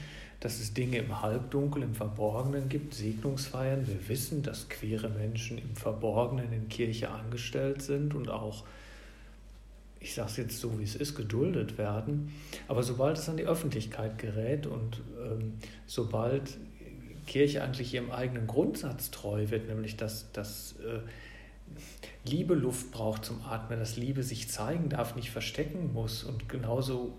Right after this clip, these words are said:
jetzt im Übertragenen sind queere Menschen, <laughs> brauchen Luft und dürfen sich nicht verstecken, sonst gehen sie ein.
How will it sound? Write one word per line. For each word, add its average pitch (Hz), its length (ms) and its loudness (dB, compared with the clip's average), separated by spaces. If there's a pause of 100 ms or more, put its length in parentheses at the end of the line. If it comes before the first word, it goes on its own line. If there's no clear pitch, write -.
(160)
jetzt 120 200 -4
im 123 60 0
Übertragenen 120 580 0
sind 117 220 -2
queere 151 340 2
Menschen, 131 380 0
<laughs> - 20 -6
brauchen 131 380 2
Luft - 400 2
und 120 160 0
dürfen 135 300 2
sich 131 200 -2
nicht 143 120 -4
verstecken, 147 480 0
sonst 127 240 0
gehen 123 220 0
sie 117 160 0
ein. 120 400 0